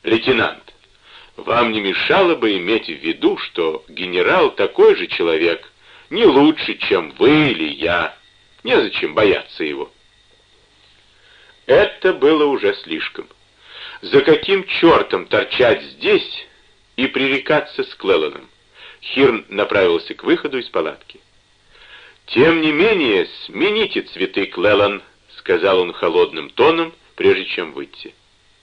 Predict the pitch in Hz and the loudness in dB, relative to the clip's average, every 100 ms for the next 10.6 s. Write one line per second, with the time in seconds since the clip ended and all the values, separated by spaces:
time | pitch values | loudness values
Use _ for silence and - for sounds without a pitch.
0 | _ _ _ _ _ _ _ _ _ - | _ _ _ _ _ _ _ _ _ -6
1 | 117 117 - 80 98 - - - 151 151 | -4 -4 -6 -2 -2 -2 -8 -8 -8 -6
2 | 117 110 95 90 80 71 - _ _ 101 | -6 -4 -4 -2 -2 -6 -12 _ _ -6
3 | 113 104 87 80 78 78 71 67 67 69 | -6 -8 -12 -14 -16 -16 -16 -18 -20 -20
4 | - _ - - - 107 117 113 123 113 | -20 _ -20 -12 -4 0 0 0 -2 -2
5 | 113 - 98 - 95 - 92 87 131 143 | -4 -2 -2 -2 -6 -2 -2 2 4 2
6 | 139 - - 127 123 - - 80 110 101 | -2 -4 -2 -2 -2 -10 -18 -6 -4 -4
7 | 80 95 120 98 90 - - _ - - | -6 -4 0 2 2 0 -10 _ -20 -8
8 | 101 98 - 104 92 90 - 95 131 127 | -4 -4 0 2 2 -2 -4 -2 -2 -2
9 | 98 90 92 117 117 101 98 82 90 85 | -6 -4 -2 -2 -4 -6 -6 -6 -2 -2
10 | 87 80 78 76 - | -4 -8 -6 -8 -10